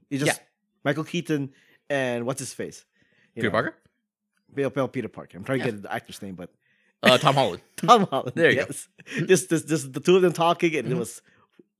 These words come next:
Speaker 1: quite an intense scene.
Speaker 2: Yeah.
Speaker 1: Um, I would argue Hela is actually a good villain. Uh, some people argue against that,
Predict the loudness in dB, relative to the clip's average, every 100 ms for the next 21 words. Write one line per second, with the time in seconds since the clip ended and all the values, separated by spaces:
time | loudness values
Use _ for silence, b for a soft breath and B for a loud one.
0 | -4 4 4 6 2 2 -4 -4 -4 -6
1 | -8 b b 0 2 4 2 2 2 2
2 | 0 2 2 2 0 2 0 0 -2 -4
3 | -2 -4 -4 -6 -4 -2 -2 -4 -10 b
4 | b -6 -2 0 2 2 4 4 2 2
5 | 0 2 2 2